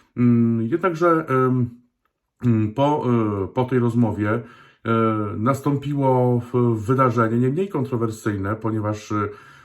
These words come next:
mm, dwudziestego kwietnia tego roku, mm, organizatorzy, e, mm, dzie-, osiemdziesiątej rocznicy, e, D-Day, e, mm, wiem, że te ceremonię odbędą się we Francji, poinformowali, że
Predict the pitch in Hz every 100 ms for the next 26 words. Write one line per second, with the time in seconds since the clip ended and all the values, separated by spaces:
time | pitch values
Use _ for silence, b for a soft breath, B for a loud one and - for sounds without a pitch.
0 | B 107 101 98 95 117 127 131 131 131
1 | 110 107 107 107 98 - 107 117 - _
2 | _ _ _ _ _ _ _ _ - 120
3 | 123 120 131 127 123 143 127 110 110 107
4 | B B B 107 107 107 104 104 104 101
5 | 101 95 98 110 107 98 113 120 123 123
6 | 117 117 - 123 - 113 107 107 104 98
7 | 92 107 113 104 104 120 B B B B
8 | 104 104 104 101 98 98 101 98 98 92
9 | 104 110 113 110 113 113 107 120 110 110
10 | - 107 107 107 104 - 123 135 131 131
11 | 123 120 131 139 127 104 120 123